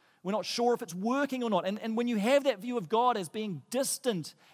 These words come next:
and disconnected and aloof, it makes prayer difficult. It makes prayer discouraging and demoralizing. But Daniel believed that when he prayed, he was praying to a God who was already present with him,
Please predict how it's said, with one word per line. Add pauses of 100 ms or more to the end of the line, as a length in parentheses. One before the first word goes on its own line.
and
disconnected
and
aloof,
it
makes
prayer (260)
difficult. (260)
It
makes (320)
prayer
discouraging (260)
and
demoralizing. (1300)
But
Daniel
believed (140)
that
when
he
prayed, (180)
he
was
praying
to
a
God
who
was (160)
already
present
with
him,